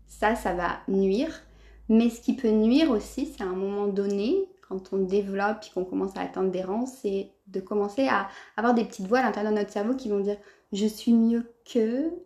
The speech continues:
je fais mieux qu'eux. » Parce que ça aussi, ça va vous nuire. Donc vraiment, quand vous entendez des petits warnings comme ça de, de phrases qui vont se finir par que, <laughs> eh ben, voilà.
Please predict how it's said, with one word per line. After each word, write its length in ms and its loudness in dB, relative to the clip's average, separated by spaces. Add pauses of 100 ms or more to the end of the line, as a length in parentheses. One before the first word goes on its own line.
je 200 0
fais 220 -2
mieux 380 2 (280)
qu'eux. » 380 0 (600)
Parce 140 -6
que 80 2
ça 200 4
aussi, 160 2
ça 160 -2
va 100 0
vous 160 0
nuire. 320 -2 (800)
Donc 340 4
vraiment, 640 2 (220)
quand 140 0
vous 240 0
entendez 400 4
des 160 2
petits 320 -6
warnings 460 4
comme 180 -2
ça 180 -6
de, 400 -6 (140)
de 160 -6
phrases 420 0 (120)
qui 100 -4
vont 160 -2
se 80 -12
finir 360 -2
par 360 -12
que, 260 0 (240)
<laughs> 80 2 (1000)
eh 100 4
ben, 800 2 (640)
voilà. 220 -2